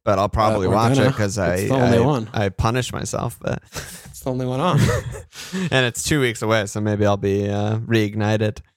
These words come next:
Speaker 1: Um, Side said, "What are the latest thoughts on City picks?" Actually, Sides and Ralph are both asking about City picks. They said,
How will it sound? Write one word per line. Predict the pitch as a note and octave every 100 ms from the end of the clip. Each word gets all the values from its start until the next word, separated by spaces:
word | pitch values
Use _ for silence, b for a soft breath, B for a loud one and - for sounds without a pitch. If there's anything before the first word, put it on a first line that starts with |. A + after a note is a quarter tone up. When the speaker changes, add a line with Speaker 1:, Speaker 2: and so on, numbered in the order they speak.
| _ _ _ _ _
Speaker 1:
Um, | A2+ A2+ A2+ A#2 A#2 A2+ A2+ A2+ G#2+ C#3+ - - - _ _ _ _ _
Side | - - C3 C#3 C#3
said, | - C#3
"What | B2 C#3
are |
the | D3
latest | C#3 C3+ B2+
thoughts | - B2+ -
on | A#2+
City | - B2 A#2+
picks?" | - B2+ A#2+ A2+ - -
Actually, | - A2 C3+ A2+
Sides | - C#3 B2 G#2+
and | F#2+ G2+
Ralph | G2+ G2 -
are |
both | G#2+ C3+ -
asking | - A2+ -
about | -
City | - -
picks. | - A#2 - -
They | - A#2 G#2+
said, | - A#2+ A2